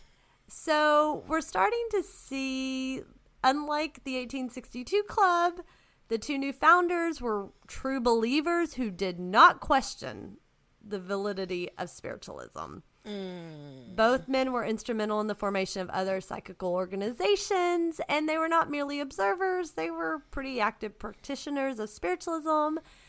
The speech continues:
Speaker 1: and they sought out members who not only shared their beliefs, but were also their confidants. And this club was optimistic about the afterlife, and they believed in the existence of spirits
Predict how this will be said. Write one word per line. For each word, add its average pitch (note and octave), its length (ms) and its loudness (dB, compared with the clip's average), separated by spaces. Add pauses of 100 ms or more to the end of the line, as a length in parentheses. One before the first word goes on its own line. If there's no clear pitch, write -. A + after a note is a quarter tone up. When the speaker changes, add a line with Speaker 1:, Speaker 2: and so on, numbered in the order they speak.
(380)
Speaker 1:
and G#4 320 4
they G#4 120 4
sought C#4 300 4
out C4+ 180 6
members B3 420 0
who B3 100 -2
not G#3+ 200 2
only G#3 220 0
shared G3+ 400 -6
their G4+ 80 -6 (180)
beliefs, A#3 580 -2
but - 180 -6
were G#3 120 -2
also F#3 360 -2
their G#3 140 -6
confidants. - 1000 -4 (1600)
And A3+ 300 2
this F#4 200 -2
club B3 540 4
was G#3+ 380 0
optimistic C#4 800 4
about G3+ 260 6
the F#3+ 120 2
afterlife, E3+ 580 2 (120)
and A3+ 200 0
they D4+ 140 0
believed D4+ 720 4
in D#4 120 0
the D4 140 0
existence A3 640 -4
of G#3+ 100 -6
spirits A#3 580 -2